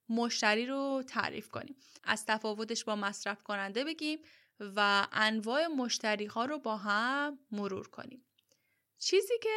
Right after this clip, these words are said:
در مورد مشتری میشنویم یا چیزی که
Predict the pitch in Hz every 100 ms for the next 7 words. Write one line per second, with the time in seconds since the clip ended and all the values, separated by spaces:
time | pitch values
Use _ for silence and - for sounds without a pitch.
0 | 427 294 240 220 220 220 226 302 320 240
1 | 220 - 214 202 202 202 202 - 196 190
2 | 220 214 196 208 208 202 202 208 330 330
3 | 349 - 311